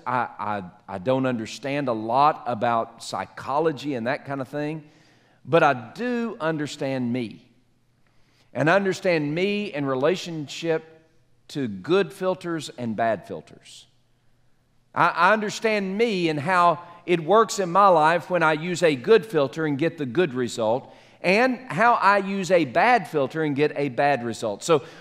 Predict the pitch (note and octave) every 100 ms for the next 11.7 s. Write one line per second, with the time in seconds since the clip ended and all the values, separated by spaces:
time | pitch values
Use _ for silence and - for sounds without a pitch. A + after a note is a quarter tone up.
0 | - B3 C4 G#3+ E3 C4+ G#3+ F3 G3+ G3
1 | G3 C4 C4+ A#3 G#3+ D3+ D3 D#3 D#3+ D#3
2 | B2+ A3+ G3 - C3+ A2+ - B2 D#3+ _
3 | _ _ _ _ _ _ - F3 G3 G3+
4 | C4 A3+ A3 D#3 E3+ F3 D#3 F3 E3 D#3+
5 | D3 C#3 D3 E3+ - D#3 C3+ A#2+ B2+ A#2+
6 | B2 B2+ B2 - A#2+ D3 C3+ B2 - F3+
7 | D3+ D#3 D3+ B2+ A#2+ - F3+ D3+ C3 A#2
8 | G#2 D3 D#3 - G2+ F2 F#2+ G#2+ - E3
9 | D#3 C#3+ F3+ F3 C3 B2 B2+ C#3 C3+ A#2+
10 | C3 A#2+ - _ - D#3+ D3+ D#3+ G3+ -
11 | A#2+ - G#2+ F#2 E2 F2